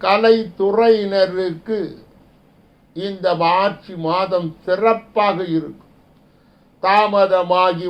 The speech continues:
வந்த வாய்ப்புகள் அனைத்தும் திரும்ப கிடைக்கும். சமூக சேவையில் உள்ளோருக்கு சமூக அந்தஸ்து உயரும்.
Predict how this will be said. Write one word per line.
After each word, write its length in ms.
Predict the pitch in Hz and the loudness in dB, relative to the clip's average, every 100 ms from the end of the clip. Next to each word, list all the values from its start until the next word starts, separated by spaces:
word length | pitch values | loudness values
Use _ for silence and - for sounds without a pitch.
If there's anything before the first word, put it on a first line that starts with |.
| 175 | -2
வந்த 220 | 170 165 160 | 0 0 4
வாய்ப்புகள் 580 | 170 180 175 180 165 160 170 | 6 4 2 -2 0 2 2
அனைத்தும் 500 | 190 196 - 208 190 160 | 0 -4 -6 -8 -8 -6
திரும்ப 440 | 190 202 196 196 196 | -4 -4 0 0 2
கிடைக்கும். 580 | 202 208 196 170 220 - - _ _ _ _ _ _ - | 2 2 2 -4 -6 -6 -20 _ _ _ _ _ _ 0
சமூக 460 | 226 240 247 214 | 2 2 4 2
சேவையில் 680 | 165 196 220 220 208 202 190 185 | 2 2 6 6 6 0 -6 -8
உள்ளோருக்கு 720 | 196 202 202 196 180 - 185 - | -2 2 4 4 0 -4 -8 -4
சமூக 440 | 185 196 226 202 196 160 | -2 4 4 6 4 2
அந்தஸ்து 580 | 175 190 208 190 - 214 180 | -4 -4 -6 -6 -8 -8 -6
உயரும். 520 | 180 202 214 208 208 | 0 2 4 2 -4